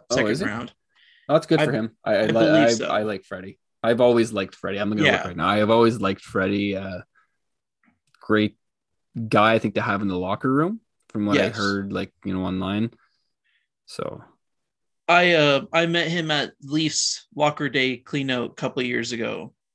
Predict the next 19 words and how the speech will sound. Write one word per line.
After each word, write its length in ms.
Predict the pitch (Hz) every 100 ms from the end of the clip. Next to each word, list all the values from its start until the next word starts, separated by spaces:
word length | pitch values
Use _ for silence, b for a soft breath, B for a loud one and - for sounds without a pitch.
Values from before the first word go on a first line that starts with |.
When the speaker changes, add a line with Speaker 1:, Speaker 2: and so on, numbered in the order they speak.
| _
Speaker 2:
He 200 | _ 214
was 200 | 185 147
really 180 | 147 127
nice. 220 | 120 113 -
He 120 | 175
stopped 460 | - 151 143 143
and 240 | 143 127 120 _ _ _ _
signed 320 | - 143 143
for 120 | - 135
everybody 400 | 135 135 139 139
that 140 | 135
was 160 | 131 131
there, 460 | 131 131 135 135
and 380 | 123 113 110 104 - _
he 300 | 143 95 - _ _ _ -
taken 260 | 151 156 147
pictures 440 | 143 - 143 127 -
that 160 | 139 135
he, 160 | 127